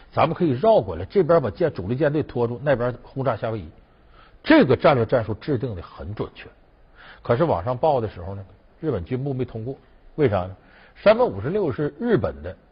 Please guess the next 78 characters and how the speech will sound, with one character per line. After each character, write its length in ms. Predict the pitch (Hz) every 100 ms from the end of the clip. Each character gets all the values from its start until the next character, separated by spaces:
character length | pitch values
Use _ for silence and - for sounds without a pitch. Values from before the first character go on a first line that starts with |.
| - -
舰 260 | 208 147
队 160 | 170 160
的 100 | 104
总 160 | - - -
司 80 | 117
令 160 | 113
官， 160 | 71 65 - _ - _ - - -
这 120 | 294
个 80 | 277
总 260 | - 117 123
司 140 | -
令 180 | 247 220
官 260 | 151 160 160
呢， 140 | 151 - -
要 260 | 196 202
受 300 | - 240 220 - - -
日 140 | 226
本 200 | 139 196
海 300 | - - 76
军 180 | 127 165
司 160 | -
令 160 | 160 151
部 160 | 160 139
的 80 |
节 220 | 92 87 92
制， 160 | 127 - _ _ - - -
日 160 | 285
本 180 | 233 294
海 340 | - 113 76
军 240 | 98 180 262
的 100 | 277
司 160 | - 120
令 180 | 104
部 140 | 104 107 - _ _
和 180 | - 190
日 160 | 262
本 160 | 156 101
的 60 | 160
陆 180 | 233
军 160 | 147 170
参 200 | - 160
谋 100 | 165
部 120 | 170
平 240 | 160 147 165
起 60 | -
平 100 | 98
坐， 140 | 151 - - _ _ -
就 120 | 170
统 240 | - 98
称 180 | 120 175
军 180 | - 170
部。 140 | 208 - - - - - - - _ _ _ _ _
就 140 | - 233
是 80 |
你 80 | 247
有 120 | 285
什 120 | 160 202
么 80 |
作 120 | 233 240
战 140 | 214
计 120 | 190
划， 180 | 190 190
由 140 | 151 180
下 180 | 220
边 140 | 180 151
人 100 | 175
上 220 | 190 165
报 120 | 170
到 120 | 143
军 180 | 127 151
部， 100 | 156
军 200 | 127 170
部 100 | 170
再 120 | 147
报 180 | 135 156
给 80 | 98
天 180 | 117 113
皇。 180 | 69